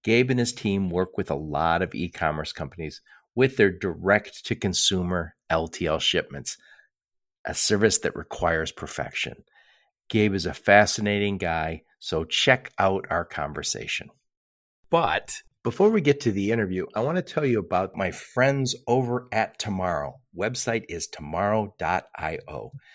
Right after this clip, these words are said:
Tomorrow has developed a weather intelligence and climate security platform that is custom built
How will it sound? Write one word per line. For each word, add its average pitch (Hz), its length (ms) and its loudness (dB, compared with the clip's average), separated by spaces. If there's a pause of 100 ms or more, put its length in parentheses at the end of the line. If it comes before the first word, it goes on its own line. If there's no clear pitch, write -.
(360)
Tomorrow 147 540 -2
has 95 220 -2
developed 92 480 -2
a 80 60 0
weather 107 400 2
intelligence 92 760 -2
and 82 160 -8
climate 117 340 -2
security 95 460 -2
platform 87 540 -4
that 82 120 -6
is 87 160 -2
custom 143 640 0
built 123 340 4